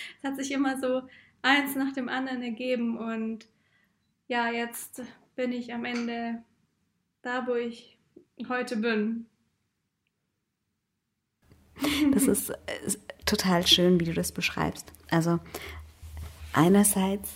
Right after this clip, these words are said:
Speaker 2: ganz, ganz wichtig, finde ich,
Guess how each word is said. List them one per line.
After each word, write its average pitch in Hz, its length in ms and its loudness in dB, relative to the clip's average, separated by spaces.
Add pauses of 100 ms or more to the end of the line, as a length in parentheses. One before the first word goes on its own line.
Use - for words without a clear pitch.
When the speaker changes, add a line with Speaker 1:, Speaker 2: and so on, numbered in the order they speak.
(560)
Speaker 2:
ganz, 175 600 0 (160)
ganz 180 340 0
wichtig, - 840 0
finde 175 380 2
ich, 180 340 -4